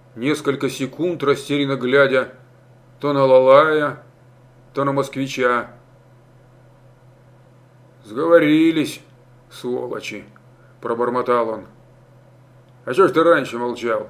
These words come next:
а, Лалай?" "Ты раньше был похож на человека, а теперь нарядился, как чучело", ответил Кирсанов, не желая признаваться в том, что он и сам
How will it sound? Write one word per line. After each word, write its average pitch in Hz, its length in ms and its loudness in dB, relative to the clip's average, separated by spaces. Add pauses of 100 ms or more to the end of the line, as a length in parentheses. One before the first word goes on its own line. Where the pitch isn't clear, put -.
а, 147 360 -2 (380)
Лалай?" 127 360 0 (2500)
"Ты 156 140 -2
раньше 170 400 2
был 151 160 -4
похож 151 340 -4
на 147 120 -4
человека, 139 760 -2 (920)
а 120 120 -4
теперь 143 320 0
нарядился, 143 800 -2 (220)
как 135 220 -6
чучело", 131 640 -6 (640)
ответил 135 440 -4
Кирсанов, 139 760 -4
не 131 100 -8
желая 135 320 0
признаваться 135 640 -2
в 131 100 -14
том, 147 280 -4
что 135 160 -4
он 143 120 -2
и - 20 -4
сам 139 480 -2